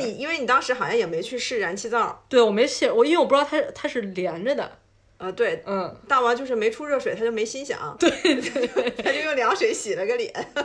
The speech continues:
Speaker 2: 然后我就说，“哦，那个长，长知识了。”就很多这种东西，而且虽然，虽然我觉得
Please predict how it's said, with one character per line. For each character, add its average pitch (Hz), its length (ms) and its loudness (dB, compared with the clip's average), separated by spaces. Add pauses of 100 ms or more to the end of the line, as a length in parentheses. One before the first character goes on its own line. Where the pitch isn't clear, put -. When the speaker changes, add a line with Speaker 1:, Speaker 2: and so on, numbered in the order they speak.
Speaker 2:
然 262 120 2
后 285 100 4
我 269 60 4
就 262 60 2
说 262 160 -2
，“哦， 247 420 0 (500)
那 202 240 -2
个 185 140 -2
长， 180 280 -6 (100)
长 170 220 -4
知 196 240 -4
识 208 100 -6
了。” 156 240 -6
就 240 100 0
很 214 200 -4
多 220 120 4
这 320 140 4
种 226 100 4
东 180 160 -4
西， 180 60 -4
而 220 160 0
且 254 220 2 (240)
虽 311 180 2
然， 285 160 4
虽 294 160 2
然 294 100 4
我 254 120 4
觉 185 80 0
得 220 340 0